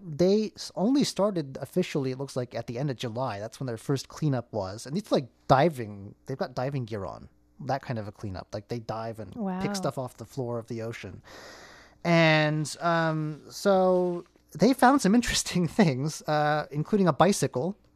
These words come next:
Speaker 2: A bicycle
Speaker 1: on the ocean
Speaker 2: at the bottom of
Speaker 1: floor.
Speaker 2: the ocean?
Speaker 1: Yeah. Um, near the coast.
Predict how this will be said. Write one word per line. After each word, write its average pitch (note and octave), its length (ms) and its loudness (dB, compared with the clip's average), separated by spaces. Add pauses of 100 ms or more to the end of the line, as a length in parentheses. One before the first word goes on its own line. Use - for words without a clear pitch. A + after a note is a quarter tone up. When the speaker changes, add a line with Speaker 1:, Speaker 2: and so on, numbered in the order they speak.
(240)
Speaker 2:
A A#3 80 4
bicycle B3 680 -2
Speaker 1:
on D#4+ 200 6
the E4 100 2
ocean E3+ 280 0
Speaker 2:
at - 80 -2
the - 20 -2
bottom A3+ 260 4
of A#3 60 2
Speaker 1:
floor. A3+ 80 0
Speaker 2:
the - 80 -8
ocean? B2+ 540 -4 (240)
Speaker 1:
Yeah. D3 480 2
Um, D3 180 0
near A#3+ 160 6
the F3+ 100 4
coast. - 540 0